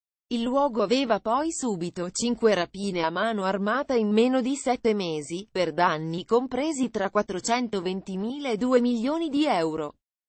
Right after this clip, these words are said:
La rapina più drammatica degli ultimi anni risale all'ottobre duemilasedici.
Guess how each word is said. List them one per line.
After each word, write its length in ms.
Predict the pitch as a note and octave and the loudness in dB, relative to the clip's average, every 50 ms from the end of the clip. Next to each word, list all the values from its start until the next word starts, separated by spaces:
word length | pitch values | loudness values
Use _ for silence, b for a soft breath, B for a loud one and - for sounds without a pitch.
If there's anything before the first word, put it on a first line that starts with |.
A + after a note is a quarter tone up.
| _ _ _ _ _ _ - | _ _ _ _ _ _ 2
La 200 | A3+ G#3+ A3 A3 | 4 4 6 6
rapina 540 | A3 A3+ A3+ A3 - B3 A#3 G3 F#3 G3 G#3+ | 4 2 2 0 -2 -6 -6 -4 -4 -4 -4
più 200 | A3 - A3+ A3 | -4 -6 -6 -6
drammatica 800 | G3 F3 A3 A3 A#3 A#3 A#3 A#3+ B3+ C#4+ D#4+ - F4 E4 - D#4 | -4 -2 -2 -2 -2 -2 -2 -2 -2 -4 -4 -4 -4 -4 -2 -2
degli 300 | B3+ C4 B3+ A#3+ A3+ A#3+ | -2 -2 -2 -2 0 0
ultimi 420 | C#4 D4 C4+ - B3 G#3 G3+ G3 F#3 | 0 0 0 -2 -2 -2 0 0 0
anni 400 | F3+ E3+ D#3+ D#3+ E3 F3 F#3 F#3+ | 0 0 -2 -2 -4 -4 -4 -2
risale 480 | G3 A3 G#3+ - B3+ B3 C#4 D4+ D4 | -2 -2 -4 -2 -2 -2 -2 0 0
all'ottobre 760 | C4 A3 A3+ A3 A3 G#3+ _ - A3+ A#3+ B3+ A3 A#3+ A#3 B3 | 0 0 2 0 0 -2 _ 2 2 2 4 2 2 2 2
duemilasedici. 1000 | A3 A#3 C#4 D4 D4 D4 D4 D4 D#4 D4 - C4+ F#3 C#3+ D3 D3 C#3+ - - C3+ | 2 0 0 0 0 0 2 2 0 0 0 0 0 0 -2 -6 -6 -6 -10 -10